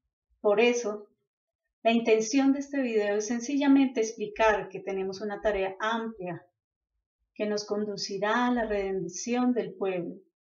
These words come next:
Y esto es precisamente lo que hace que estos videos sean publicados, para que muchas mujeres entiendan el enfoque femenino que se requiere para seguir la Torá.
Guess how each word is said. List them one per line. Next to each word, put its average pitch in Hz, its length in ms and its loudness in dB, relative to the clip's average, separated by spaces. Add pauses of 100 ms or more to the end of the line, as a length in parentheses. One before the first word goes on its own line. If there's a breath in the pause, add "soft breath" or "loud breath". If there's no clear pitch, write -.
(560)
Y 226 100 6
esto 269 260 8
es 277 120 -4
precisamente 277 1000 2 (380 loud breath)
lo 202 140 -2
que 208 120 2
hace 202 420 2
que 214 220 -2
estos 220 340 -10
videos 208 800 -2 (240)
sean 214 440 -2
publicados, 190 1000 -8 (560)
para 196 300 2
que 196 100 -4
muchas 277 460 2
mujeres 226 720 -4 (340 soft breath)
entiendan 240 720 2
el 220 140 2
enfoque 208 640 -4
femenino 202 720 -2
que - 100 -8
se 202 160 -4
requiere 190 520 -4
para 196 280 -4
seguir 190 480 -8
la 226 220 -4
Torá. 175 340 -6